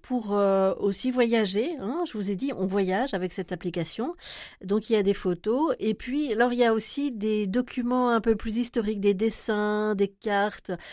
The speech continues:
qui nous ramènent, euh, au dix-septième siècle, donc la, à l'époque où, euh, euh, Saint Ignace a vécu. Donc, moi, personnellement, j'ai un petit coup de cœur sur cette application. Euh, si vous voulez plus d'enseignements, vous pouvez aussi aller sur Catobel,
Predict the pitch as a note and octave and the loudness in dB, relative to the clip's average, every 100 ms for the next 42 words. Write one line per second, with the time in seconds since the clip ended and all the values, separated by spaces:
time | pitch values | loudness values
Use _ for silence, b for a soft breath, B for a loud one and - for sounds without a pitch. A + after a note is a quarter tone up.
0 | B - - A3+ B3+ A3+ A3 A3 A3+ G#3+ | B -12 -2 2 2 2 2 2 0 -2
1 | - F#3 F#3 F#3 F3+ - F#3 G3 G#3+ F#3+ | -2 0 2 2 2 2 0 0 -2 0
2 | F#3+ E3+ G#3+ G#3 G3+ F#3 G3 - F3 E3+ | -2 -2 -6 -4 -6 -6 -4 -4 -4 -4
3 | E3+ G#3 A3 - G3+ G3 E3+ E3 E3 B | -2 -4 -4 -4 -2 0 2 2 0 B
4 | B B D#3+ E3+ E3 E3 D#3+ D#3 D#3+ - | B B -6 0 0 0 0 -2 -4 -4
5 | F#3 F3+ F3 G3+ G#3+ - F#3+ F3+ F#3 - | -4 -2 0 -2 -2 -2 0 2 0 -2
6 | D#3+ - B B B A3+ C4+ A3+ B3 D#4+ | -10 -10 B B B 0 2 0 0 2
7 | C#4 - B3 A#3 A3+ G#3 F#3 - F3+ G3 | 2 2 0 2 2 0 0 -4 -4 0
8 | F#3 - G#3+ G#3 - G#3 G3 - F3 E3+ | 0 0 -4 -6 -2 0 0 -4 -8 -4
9 | E3+ E3+ E3+ E3 - A3+ C#4 F4 - F#3 | -4 -2 -2 -2 -4 -6 -6 -8 -8 -2
10 | G3 F#3+ F#3+ - C4+ B3+ B3+ A#3+ B3+ A3+ | 2 2 0 -2 -2 0 0 0 -2 0
11 | A3 G#3+ G3 G3 G3 G3+ A#3 A#3 A#3+ - | 0 0 -2 0 -2 -4 -6 -2 -2 -2
12 | G#3 F#3+ - F#3 _ A#3+ A#3 A3 F#3+ F3+ | -4 -4 -6 -10 _ -6 -2 -2 0 0
13 | E3 | -2